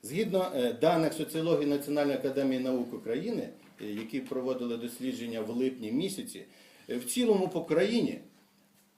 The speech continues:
ш-, сорок дев'ять відсотків громадян позитивно відносяться до союзу Роз-, з Росією, Білоруссю і Казахстаном. Сорок п'ять є прихильники митного союзу, а сорок два за й-, і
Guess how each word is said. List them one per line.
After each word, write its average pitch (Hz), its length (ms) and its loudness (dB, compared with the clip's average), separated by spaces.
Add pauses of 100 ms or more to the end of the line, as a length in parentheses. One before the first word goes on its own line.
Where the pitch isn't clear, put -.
(220)
ш-, - 420 -12
сорок 175 320 0
дев'ять 170 300 4
відсотків 170 380 -2
громадян 147 480 2
позитивно 139 840 0
відносяться 123 880 -2 (360)
до 220 120 2
союзу 165 500 0
Роз-, 143 360 -2
з 123 40 -2
Росією, 196 380 -4
Білоруссю 151 640 -4
і 160 100 -6
Казахстаном. 92 840 -8 (380)
Сорок 214 420 8
п'ять 233 260 2 (280)
є 160 220 0
прихильники 202 840 0
митного 117 600 -2
союзу, 104 560 -6 (300)
а 113 120 -6
сорок 113 400 -4
два 180 400 0 (380)
за 151 240 2
й-, 117 360 -4 (160)
і 165 160 -4